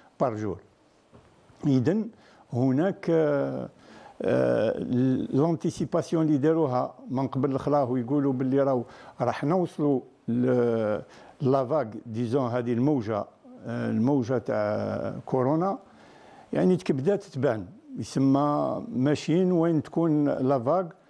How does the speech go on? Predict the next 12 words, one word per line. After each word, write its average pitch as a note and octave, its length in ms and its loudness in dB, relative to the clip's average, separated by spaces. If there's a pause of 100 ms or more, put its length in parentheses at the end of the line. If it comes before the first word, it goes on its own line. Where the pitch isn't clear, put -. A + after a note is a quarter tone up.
(400)
آه، C#3 240 2
ويكون C#3+ 500 0
لو D#3 120 2
نومبر D#3+ 320 0
يعني D3 260 0
تك - 160 -8
يطلع. B2 540 2
هو B2+ 260 2
نعرفوا D3+ 420 -4
بكل D#3 360 -2
باللي D#3 320 2
راهو C#3+ 460 2